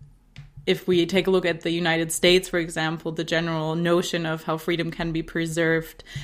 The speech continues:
would differ greatly, I would say, on average. I think that is fair to say. Then, um, if you ask the European how, um,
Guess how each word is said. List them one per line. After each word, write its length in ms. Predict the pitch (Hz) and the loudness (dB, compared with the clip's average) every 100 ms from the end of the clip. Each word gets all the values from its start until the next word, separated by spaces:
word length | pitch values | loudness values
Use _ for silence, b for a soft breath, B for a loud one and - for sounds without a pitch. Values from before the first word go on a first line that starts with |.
| B | B
would 160 | 175 165 | -4 2
differ 420 | 180 190 170 160 | 2 2 0 0
greatly, 500 | 165 175 214 214 160 | 2 4 4 2 -2
I 100 | 156 | -2
would 200 | 156 160 | -4 -6
say, 180 | 165 160 | -4 -4
on 200 | - 160 | -4 -2
average. 680 | 175 175 170 151 156 - - - | 2 2 2 -2 -4 -8 -10 -8
I 40 | |
think 140 | 175 | -4
that 160 | 156 156 | -2 -2
is 100 | 156 | -4
fair 160 | - 160 | -2 -2
to 120 | 165 | -2
say. 420 | - 175 165 165 B B B | 0 0 0 -2 B B B
Then, 400 | 175 165 160 165 | 0 2 -2 -4
um, 280 | 165 160 156 | -2 -2 -4
if 160 | - | -4
you 60 | 160 | 0
ask 200 | 147 160 | 0 0
the 80 | 170 | -2
European 460 | 165 165 202 196 | -2 2 4 4
how, 400 | 180 165 156 165 - - - | 4 0 0 -4 -8 -20 -12
um, 420 | 170 170 - 185 | -8 -8 -10 -12